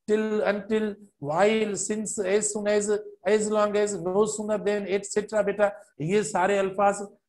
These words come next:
इनके अलावा कुछ और कंजंक्शन जो मैंने आपको सबऑर्डिनेट conjunctions में भेजे होंगे, वो आप लगाकर, यानी जो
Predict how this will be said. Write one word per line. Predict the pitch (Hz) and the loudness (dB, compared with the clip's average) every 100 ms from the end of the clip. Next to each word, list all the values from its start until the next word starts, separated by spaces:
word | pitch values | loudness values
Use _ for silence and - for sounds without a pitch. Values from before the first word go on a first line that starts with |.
| _ | _
इनके | 175 180 202 | -10 0 2
अलावा | 196 202 202 | 4 4 2
कुछ | 196 196 - | -2 -4 -6
और | 185 196 202 | 2 2 2
कंजंक्शन | 196 196 196 202 180 | -2 -4 -6 -8 -4
जो | 185 | -4
मैंने | 185 196 208 _ _ _ _ - | -2 -4 -6 _ _ _ _ -4
आपको | 180 208 | -2 -2
सबऑर्डिनेट | 175 - 196 196 202 202 185 | -6 -4 -4 -2 -2 -4 -6
conjunctions | 190 196 190 196 | -4 -4 -6 -8
में | 190 170 | -6 -4
भेजे | 135 160 | -4 2
होंगे, | 220 208 202 190 - - _ _ - | 2 4 2 0 -10 -20 _ _ 0
वो | 180 254 | 6 8
आप | 233 226 | 8 4
लगाकर, | 180 180 208 208 202 208 - _ _ | 0 0 -2 0 -2 -2 -10 _ _
यानी | 156 180 190 202 | -2 0 0 -2
जो | 180 190 | -2 -2